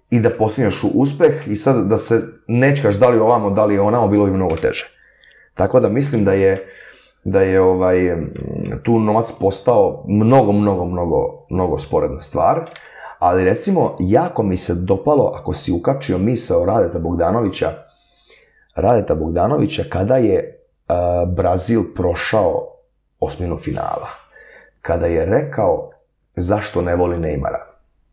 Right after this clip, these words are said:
Kaže: „Evo ti šta pokazuje kakav je čovek.” On smatra, ja ne znam da li ga poznaje ili ne poznaje, ali šta, šta je njemu merilo? Kaže da on sve vreme, iako je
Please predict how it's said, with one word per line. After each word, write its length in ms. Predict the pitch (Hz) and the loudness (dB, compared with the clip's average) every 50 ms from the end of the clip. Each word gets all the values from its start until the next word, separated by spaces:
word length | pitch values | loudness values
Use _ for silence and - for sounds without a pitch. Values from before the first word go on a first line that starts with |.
| _ _ _ _ _ _ _ _ _ - - _ _ - - - - _ _ _ _ _ | _ _ _ _ _ _ _ _ _ -20 -20 _ _ -20 -20 -20 -20 _ _ _ _ _
Kaže: 480 | - 127 143 156 113 113 104 - 71 - - - _ _ _ _ _ _ _ | -2 0 0 2 2 2 0 0 0 -4 -8 -16 _ _ _ _ _ _ _
„Evo 180 | - 165 170 156 | 0 2 2 2
ti 260 | - 143 101 - - - | 2 0 -2 -2 -4 -8
šta 220 | - - - - 127 | -12 -6 -4 -2 -2
pokazuje 840 | - 104 95 87 95 95 92 95 104 98 78 - - - - _ _ _ _ _ _ _ _ _ _ _ _ | -2 -4 -4 -4 -2 -2 0 0 0 0 0 -2 -4 -10 -16 _ _ _ _ _ _ _ _ _ _ _ _
kakav 280 | - 104 - - 101 87 | -6 -4 -2 -2 -2 -4
je 120 | 87 85 | -4 -4
čovek.” 540 | - - - - - - - - - - _ _ _ _ _ _ _ _ _ _ - - - - | -6 -6 -6 -6 -8 -12 -14 -16 -16 -18 _ _ _ _ _ _ _ _ _ _ -4 -2 2 2
On 260 | 107 101 85 82 73 73 - - - | 2 2 2 0 -4 -4 -6 -8 -8
smatra, 420 | - - - 85 78 76 - 73 | -8 -6 -4 -4 -4 -2 -2 -2
ja 60 | 80 | -2
ne 80 | 90 95 | 0 -2
znam 100 | 92 90 | 0 0
da 60 | 95 | 0
li 80 | 98 95 | 2 2
ga 140 | 90 85 - | 0 0 0
poznaje 340 | 90 92 92 95 101 92 | 0 0 2 2 2 2
ili 100 | 87 85 | 2 0
ne 120 | 82 80 80 | -2 -2 -2
poznaje, 340 | 76 76 80 90 110 113 110 | -4 -4 -2 0 0 0 2
ali 160 | 98 98 92 | 2 0 -2
šta, 320 | - - - - 113 - | -4 -4 -2 -2 -2 -2
šta 220 | - - - - 110 | -2 -4 -4 -2 -2
je 80 | 104 | -2
njemu 200 | 101 98 92 87 | -2 -2 -2 -2
merilo? 440 | 85 85 85 78 - - - - - - - - - - - - - _ - | -2 -2 -4 -4 -4 -6 -8 -8 -10 -14 -20 -20 -20 -20 -20 -20 -20 _ -4
Kaže 500 | - 117 120 104 104 98 80 - - - - _ _ _ _ - | -2 0 0 0 0 0 0 -2 -4 -10 -20 _ _ _ _ -6
da 220 | 95 95 98 98 | -2 0 2 2
on 240 | 113 143 175 170 143 | 4 4 4 4 4
sve 400 | 143 - - - - 151 - - | 0 -2 -4 0 2 4 4 4
vreme, 640 | 135 127 123 117 113 113 110 98 - - - - _ _ _ _ _ | 4 2 2 2 0 0 -2 -4 -6 -10 -16 -20 _ _ _ _ _
iako 440 | - 98 110 120 - - - - 98 | 0 2 2 2 2 0 -2 -2 0
je 420 | 98 98 95 87 - - - - | 2 2 2 2 0 -2 -8 -20